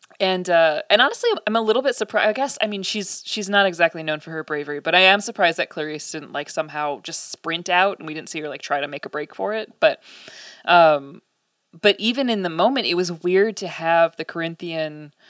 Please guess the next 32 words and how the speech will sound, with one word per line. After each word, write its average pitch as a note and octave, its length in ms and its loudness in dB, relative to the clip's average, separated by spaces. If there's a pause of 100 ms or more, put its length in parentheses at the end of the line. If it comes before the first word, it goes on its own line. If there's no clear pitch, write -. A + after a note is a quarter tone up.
(640)
a-, E3+ 260 0
as F3 160 0
sort F3+ 380 0
of E3+ 160 0
a, D#3 260 4
a D#3+ 120 4
moment D#3+ 400 -4
of D#3 100 -8
relief. D#3 400 -6
'Cause F3+ 160 -4
again, F3 260 4
we D#3+ 120 -6
know E3 260 0
what D#3+ 240 -4
we're E3+ 100 -4
dealing G3+ 380 -4
with D#3 240 -12
when D3 80 -14
it's - 220 -14
the D3 100 -10
Corinthian. C#3 600 -12
So - 140 -8
then D#3+ 200 -2
when D#3 160 -8
Jed's, D#3 340 -4
like, D3+ 400 -6 (220)
looking F3 320 -6
around D#3+ 380 2 (160)
and E3 380 -4
neither F3 680 2 (200)
Barnaby E3 640 2
nor D#3+ 640 -2